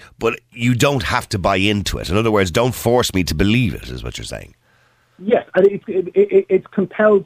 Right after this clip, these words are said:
Speaker 2: speech, and that is not right. You cannot compel other people to accept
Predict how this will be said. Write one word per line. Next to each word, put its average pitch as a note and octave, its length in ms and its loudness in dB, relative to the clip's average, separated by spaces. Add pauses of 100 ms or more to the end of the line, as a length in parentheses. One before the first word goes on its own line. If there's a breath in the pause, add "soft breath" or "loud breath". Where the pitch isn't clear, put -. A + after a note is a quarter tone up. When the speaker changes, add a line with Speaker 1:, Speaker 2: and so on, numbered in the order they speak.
Speaker 2:
speech, - 520 -6 (160)
and C#3 200 -4
that F3+ 240 -4
is D#3 180 -8
not D3 240 -6
right. A#2 220 -10 (180)
You D3 140 -2
cannot G3 480 -2
compel E3 540 0
other E3+ 200 2
people D3+ 500 -6 (360 loud breath)
to C#3 140 4
accept D3 420 -2